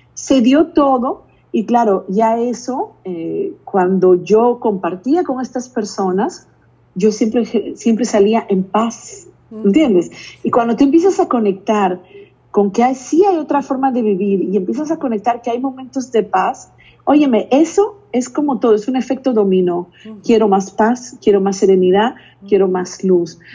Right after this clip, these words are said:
Speaker 1: Ahora, llegar a rendirse.
Speaker 2: Ujú.
Speaker 1: Mira, y justo hoy subí al post, tú sabes que estoy haciendo esa,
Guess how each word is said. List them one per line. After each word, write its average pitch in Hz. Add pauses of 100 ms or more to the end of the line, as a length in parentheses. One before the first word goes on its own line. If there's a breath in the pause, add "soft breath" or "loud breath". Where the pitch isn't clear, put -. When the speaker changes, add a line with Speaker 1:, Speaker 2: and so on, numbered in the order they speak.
(140)
Speaker 1:
Ahora, 196
llegar 208
a 359
rendirse. 202 (240)
Speaker 2:
Ujú. 214
Speaker 1:
Mira, 208
y 202
justo 262
hoy 277
subí 262
al 254
post, 226
tú 220
sabes 220
que 220
estoy 202
haciendo 208
esa, 202